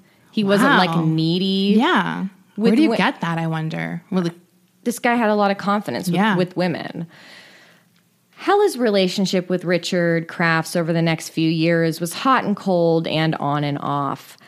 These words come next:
Speaker 1: He spent nineteen seventy-two away from her, and he was transferred to Miami while she stayed in New York. The following year, they moved in together, but then he moved out. So it was this constant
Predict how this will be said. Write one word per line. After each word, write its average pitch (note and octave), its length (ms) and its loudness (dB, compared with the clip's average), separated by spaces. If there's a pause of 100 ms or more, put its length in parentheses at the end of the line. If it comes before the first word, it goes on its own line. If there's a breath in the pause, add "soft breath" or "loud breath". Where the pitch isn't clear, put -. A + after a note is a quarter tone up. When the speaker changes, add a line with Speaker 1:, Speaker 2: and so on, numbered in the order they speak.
(180 soft breath)
Speaker 1:
He D4 240 2
spent B3+ 280 -2
nineteen G#3+ 360 0
seventy-two F3 680 -2
away G3+ 300 2
from G#3 280 0
her, G3 480 2 (380 loud breath)
and G3 540 2
he B3 260 -2
was A3 200 -2
transferred F3+ 520 -4
to F3 80 -6
Miami G3+ 640 0
while E3 180 0
she E3 240 -6
stayed D#3+ 320 -4
in D3+ 60 0
New D3 120 0
York. G#3 600 0 (160)
The G#3+ 80 -2
following G3+ 480 2
year, F3 220 0
they D#3+ 140 -2
moved D#3+ 280 0
in B3+ 180 0
together, A#3 560 0
but G3+ 200 -4
then F#3 120 2
he F3+ 140 4
moved D#3+ 260 0
out. - 220 -8 (240)
So A#3+ 320 2
it G#3 80 2
was D4+ 180 2
this D#4+ 160 -2
constant G3 800 -2